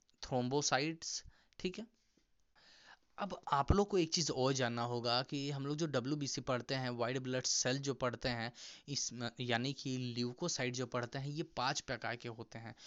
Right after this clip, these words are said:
और ये पांचों के पांचों क्वेश्चन पूछे जाते हैं। और इससे रिलेटेड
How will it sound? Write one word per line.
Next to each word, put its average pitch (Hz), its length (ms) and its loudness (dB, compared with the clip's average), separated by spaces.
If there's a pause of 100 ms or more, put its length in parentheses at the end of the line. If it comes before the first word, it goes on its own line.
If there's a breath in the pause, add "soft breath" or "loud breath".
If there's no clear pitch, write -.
(180 loud breath)
और 143 60 -2
ये 156 100 2
पांचों 135 460 0
के 180 140 -6
पांचों 127 420 -2
क्वेश्चन 127 440 -4
पूछे 135 320 -4
जाते 139 280 -2
हैं। 165 80 -4 (140)
और 165 60 -10 (100)
इससे - 420 4
रिलेटेड 202 480 -2